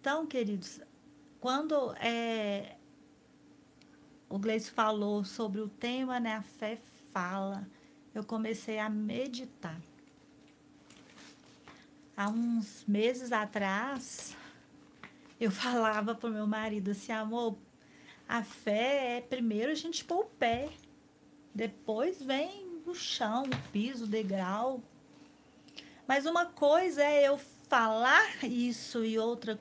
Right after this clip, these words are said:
coisa é eu viver isso, usufruir disso.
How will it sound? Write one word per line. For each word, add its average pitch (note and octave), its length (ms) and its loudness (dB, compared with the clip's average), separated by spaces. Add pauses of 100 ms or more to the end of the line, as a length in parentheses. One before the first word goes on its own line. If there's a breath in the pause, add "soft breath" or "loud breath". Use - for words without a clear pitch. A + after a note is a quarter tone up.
coisa A#3+ 680 2 (460 loud breath)
é A3+ 320 0
eu A3 720 2
viver A3+ 840 2
isso, A3+ 360 -4
usufruir A#3+ 840 0
disso. A#3 720 -4